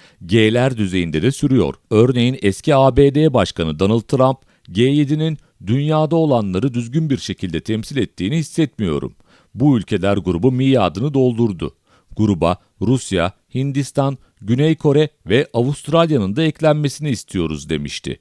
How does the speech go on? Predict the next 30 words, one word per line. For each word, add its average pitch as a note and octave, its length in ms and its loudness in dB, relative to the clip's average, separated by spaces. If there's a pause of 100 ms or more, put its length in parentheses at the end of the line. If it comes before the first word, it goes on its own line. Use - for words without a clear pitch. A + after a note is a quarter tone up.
(120)
Trump C#3 400 0
böylece B2 520 2 (260)
Rusya A2+ 400 -2
ve E2 160 -2
Hindistan'ı A#2+ 640 -4 (200)
Batı A#2 260 -2
kampına F#2+ 440 -4
eklemleyerek A#2+ 800 -2
Çin'i D3 220 -4
yalnızlaştırmak C#3+ 920 -4
istemişti. D2 640 -8 (200)
İngiltere G2 580 -2
ise B2+ 260 -2
buna C#3 160 -2
karşı C#3+ 340 0
çıkmış, - 520 -6 (240)
Rusya A#2+ 420 0
hariç D#2 440 -2 (260)
A G2+ 260 2
B C3+ 180 4
D'nin C#3+ 320 0
önerisine F2 560 -2
katılarak C#3+ 640 -2 (240)
D B2+ 240 2
on D#3 260 2 (220)
yani D#2 460 0
Demokratik D3 560 -2
Ortaklar C#3 520 0
Kulübü C3+ 340 2
önermişti. D2+ 680 -2